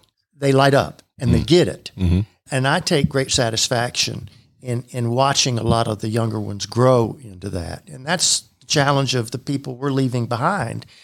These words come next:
Speaker 1: is they've got to raise the next generation, because we do hire younger and brighter.
Speaker 2: Right.
Speaker 1: They just don't have that skill set yet.
Speaker 2: Yeah, wow. Lo-, lots that you laid out there. I, I wanna come back th-, before we leave it entirely,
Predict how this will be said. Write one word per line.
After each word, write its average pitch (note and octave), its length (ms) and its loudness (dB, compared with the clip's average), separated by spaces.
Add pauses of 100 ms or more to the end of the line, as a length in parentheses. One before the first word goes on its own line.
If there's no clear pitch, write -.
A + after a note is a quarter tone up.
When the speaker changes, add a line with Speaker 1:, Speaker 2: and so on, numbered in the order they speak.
(280)
Speaker 1:
is A2+ 180 -4
they've C#3 200 -2
got C#3+ 240 0
to C#3+ 60 -4
raise C3+ 300 -2
the C#3+ 80 -2
next C#3+ 300 0
generation, C3+ 640 -2 (280)
because C3+ 320 -2
we D3+ 120 2
do G#3+ 280 0
hire G3 340 0
younger D3 380 0
and C3+ 100 -2
brighter. E3 460 -2 (180)
Speaker 2:
Right. G#2+ 260 4
Speaker 1:
They C3 60 -4
just C3 220 -2
don't D3 160 0
have D3 180 -2
that C3 140 -4
skill - 260 -2
set - 300 -2
yet. F2 180 -14 (1800)
Speaker 2:
Yeah, G#2+ 200 4
wow. F#2+ 380 4 (160)
Lo-, A2+ 580 -2 (300)
lots B2 380 0
that F#2 180 -6
you F#2 120 -2
laid G2 220 2
out G2+ 280 2
there. E2+ 280 -2 (400)
I, A#2 120 -2
I D3+ 120 4
wanna D#3+ 280 6 (160)
come A#2 200 2
back G#2+ 220 2 (240)
th-, A2+ 160 -4
before A#2 300 2
we G2+ 140 4
leave F#2+ 260 2
it - 160 -10
entirely, F2 600 0